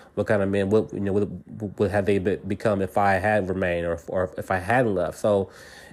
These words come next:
I had to let all those thoughts go, right? And all that overanalyzing, overthinking, I'm like, "Man, let it go.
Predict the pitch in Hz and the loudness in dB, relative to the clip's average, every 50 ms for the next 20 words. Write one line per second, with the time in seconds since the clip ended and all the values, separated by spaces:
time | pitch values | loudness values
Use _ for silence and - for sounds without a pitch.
0 | - - _ _ - - 101 104 123 110 104 107 123 - - 117 120 120 113 117 | -20 -20 _ _ -4 -2 2 2 2 4 4 4 4 4 4 4 6 6 6 6
1 | 113 110 - - 117 107 95 - - 110 107 87 73 - - - - - _ _ | 4 4 4 4 4 4 4 2 0 0 0 2 0 0 -4 -10 -14 -20 _ _
2 | _ _ - 101 101 98 98 87 - - 107 101 98 95 90 - - 104 107 107 | _ _ -4 0 0 0 0 0 -2 -4 -4 -2 -2 -2 -2 0 2 4 4 4
3 | 104 104 104 101 95 - - - _ _ - - 110 113 107 113 78 101 107 107 | 6 4 4 4 2 0 -4 -12 _ _ 0 2 4 4 4 4 4 4 2 4
4 | 104 101 101 95 101 98 82 104 104 98 90 - 107 98 98 104 101 101 92 - | 4 2 2 2 0 0 2 2 2 2 0 0 -2 -2 -2 -2 -2 -2 -2 -2
5 | 90 107 104 98 95 98 107 113 107 110 113 104 101 101 101 104 104 | -2 0 0 2 2 2 2 2 2 2 4 4 4 4 2 0 -4